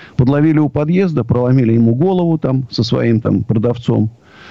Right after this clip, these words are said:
И, и в результате тот стал инвалидом.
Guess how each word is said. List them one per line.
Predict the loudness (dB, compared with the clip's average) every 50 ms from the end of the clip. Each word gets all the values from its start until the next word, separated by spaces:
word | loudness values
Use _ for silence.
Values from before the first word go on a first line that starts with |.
| -20 -20 -20 -20 -20 -20 -20 -20 -20 -20 -20 -20 -6 -2
И, | 0
и | 2 2 2 2 2
в | 2
результате | 0 0 0 -2 0 -2 -2 -2 -2 -2 -2
тот | -2 -2 -4 -4 -6 _
стал | -20 -6 -4 -2 0 0
инвалидом. | 0 0 0 0 0 -2 -2 -2 -4 -6